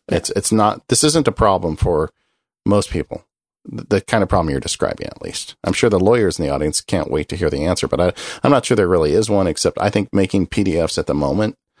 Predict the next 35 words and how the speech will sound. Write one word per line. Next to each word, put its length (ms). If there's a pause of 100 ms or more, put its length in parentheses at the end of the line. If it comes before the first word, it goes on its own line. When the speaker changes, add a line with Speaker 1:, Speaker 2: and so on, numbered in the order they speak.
(300)
Speaker 2:
just 180
like 200
you 60
make 260 (100)
P 120
D 140
Fs 220
of 140
letters 400
and 100
other 180
things 240
that 120
come 180
in, 360
would 160
be 100
a 60
pretty 260
good 200
solution 500
because 240
it 60
would 100
be 100
timely. 560 (1080)
It 120
would 140
always 260
be 100
stored 340
in 120
the 60
same 220
place. 440